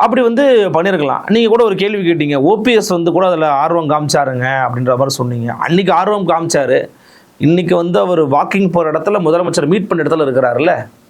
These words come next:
வாக்கிங் போற இடத்துல முதலமைச்சரை மீட் பண்றாருன்னு சொல்றாங்க, உடல்நிலை விசாரிக்கிறாருன்னு சொல்றாங்க, விட்டா அவர் தி மு கல போய் சேர்ந்துருவாருப்பான்னு சொல்றாங்க. அதை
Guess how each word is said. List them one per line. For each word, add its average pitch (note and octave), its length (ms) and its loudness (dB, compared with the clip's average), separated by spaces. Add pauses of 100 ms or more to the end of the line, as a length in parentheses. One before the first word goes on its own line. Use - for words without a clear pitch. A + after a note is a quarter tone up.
(520)
வாக்கிங் C3 340 0
போற B2+ 140 2
இடத்துல G3 260 0
முதலமைச்சரை D3 500 -2
மீட் D#3 180 -2
பண்றாருன்னு D#3+ 460 0
சொல்றாங்க, G3 380 0 (540)
உடல்நிலை E3+ 400 0
விசாரிக்கிறாருன்னு D3 720 0
சொல்றாங்க, F#3+ 380 0 (720)
விட்டா C#3 260 -2
அவர் G3 200 -2
தி G#3 120 4
மு G#3+ 160 2
கல G#3 200 0
போய் E3+ 120 0
சேர்ந்துருவாருப்பான்னு E3 720 0
சொல்றாங்க. A#2+ 340 0 (640)
அதை F#3 140 0